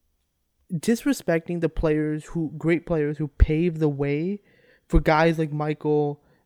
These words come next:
and LeBron to be as great as they are, like, it's, it's, it's, that's bla-, that's the blasphemous part, is disrespecting these guys when they have been all time,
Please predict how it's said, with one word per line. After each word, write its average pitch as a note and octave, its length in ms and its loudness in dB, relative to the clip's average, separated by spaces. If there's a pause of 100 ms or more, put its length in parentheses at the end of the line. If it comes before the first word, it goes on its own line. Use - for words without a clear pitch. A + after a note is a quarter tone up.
and D3 160 0
LeBron C#3+ 680 0 (400)
to D#3 260 0 (100)
be E3+ 260 0
as D#3+ 140 -2
great D3+ 240 -2
as D3+ 140 0
they D3 120 -2
are, D3+ 300 -8 (580)
like, C#3+ 460 -4 (1300)
it's, E3 540 -12
it's, E3+ 240 -2
it's, E3 260 -4 (180)
that's F3+ 360 0
bla-, E3 260 -2
that's G3 240 0
the E3 80 0
blasphemous D#3+ 560 -4
part, C#3+ 300 -2
is D3+ 160 -4 (120)
disrespecting D#3+ 800 -2
these D3 220 -8
guys C#3 340 -6
when D3 140 -4
they D#3+ 140 -2
have E3 140 0
been D#3 140 -2
all D#3 220 -2
time, D#3 260 -8